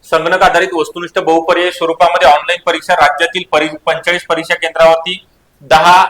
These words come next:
दोन दोन हजार पंचवीस ते तेरा दोन दोन हजार पंचवीस, परत सतरा दोन दोन हजार पंचवीस रोजी वेगवेगळ्या सत्रामध्ये आयोजित करण्यात आलेली ही परीक्षा आहे. याचं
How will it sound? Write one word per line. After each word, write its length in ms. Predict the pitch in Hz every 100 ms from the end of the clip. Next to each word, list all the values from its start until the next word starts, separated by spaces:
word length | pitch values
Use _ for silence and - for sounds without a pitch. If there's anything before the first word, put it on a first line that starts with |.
| -
दोन 360 | 160 180 185
दोन 220 | 151 156 160
हजार 260 | 160 170
पंचवीस 500 | 170 160 - 185 -
ते 320 | 185 180 185 -
तेरा 220 | 165 160 165
दोन 240 | 165 170
दोन 120 | 160
हजार 160 | 160 170
पंचवीस, 340 | 170 165 175
परत 180 | 170 165
सतरा 360 | 165 151 165 160
दोन 180 | 170
दोन 160 | 165 160
हजार 180 | 156 165
पंचवीस 560 | - 147 - 175 - _ _ _
रोजी 480 | 160 160 175 147 107 _ - -
वेगवेगळ्या 340 | 151 156 175
सत्रामध्ये 540 | 175 160 156 165 170 156
आयोजित 220 | 156 170
करण्यात 340 | 170 165 165
आलेली 220 | 160 160
ही 100 | 160
परीक्षा 420 | 160 151 147 - 165
आहे. 220 | 156 160 - _ _ _ 160
याचं 400 | 160 185 185